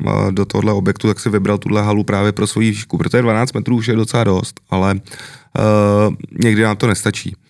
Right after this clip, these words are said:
A třeba teď při nové inscenaci Kaleidoskop, eh, taky Putiky, tak je to málo.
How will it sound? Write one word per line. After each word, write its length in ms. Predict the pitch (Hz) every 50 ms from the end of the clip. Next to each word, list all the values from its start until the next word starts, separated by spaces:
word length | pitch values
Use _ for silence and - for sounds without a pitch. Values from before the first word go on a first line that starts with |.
| - - - - _ - -
A 300 | - 92 - - - -
třeba 260 | - - 92 92 101
teď 140 | - - - -
při 340 | - - - - 104 104
nové 280 | 101 98 95 98 101 95 - - - - -
inscenaci 460 | 92 101 - - - 101 101 - 104
Kaleidoskop, 640 | - - 95 95 92 92 92 - - - 98 - -
eh, 40 | 101 98 98 98 95 95 95 95 -
taky 220 | - - - -
Putiky, 440 | 95 - - 104 - - - - 101
tak 280 | 95 - - 95 - -
je 80 | 104
to 100 | 101 110
málo. 320 | 107 104 98 95 95 90